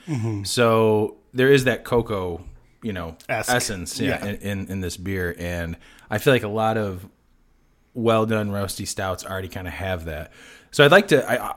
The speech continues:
Speaker 2: and we've talked about this for other beers, I'd like to try what the base beer was like before everything else. So is this the same stout that they do,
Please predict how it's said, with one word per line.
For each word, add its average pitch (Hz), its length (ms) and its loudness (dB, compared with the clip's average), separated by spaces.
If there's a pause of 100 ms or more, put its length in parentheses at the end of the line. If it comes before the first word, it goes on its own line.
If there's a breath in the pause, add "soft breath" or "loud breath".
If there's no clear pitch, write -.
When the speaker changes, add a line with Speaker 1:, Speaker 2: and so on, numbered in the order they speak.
(500)
Speaker 2:
and 131 140 -2
we've 131 120 2
talked 131 260 6
about 123 120 4
this 117 100 -6
for 131 100 -2
other 143 160 4
beers, 98 260 -2
I'd 98 200 -6
like 117 260 0
to - 120 -10
try 90 360 -4
what 85 180 -6
the 87 60 -12
base 82 420 -10
beer 78 480 -10 (140)
was 85 180 -12
like 82 280 -10
before 85 500 -10
everything 85 460 -10
else. 82 280 -10
So 80 380 -8 (420 loud breath)
is 123 220 0
this 123 160 -2
the 120 80 -4
same 117 600 0 (800 soft breath)
stout 120 460 2
that 110 140 0
they 113 180 0
do, 113 680 -2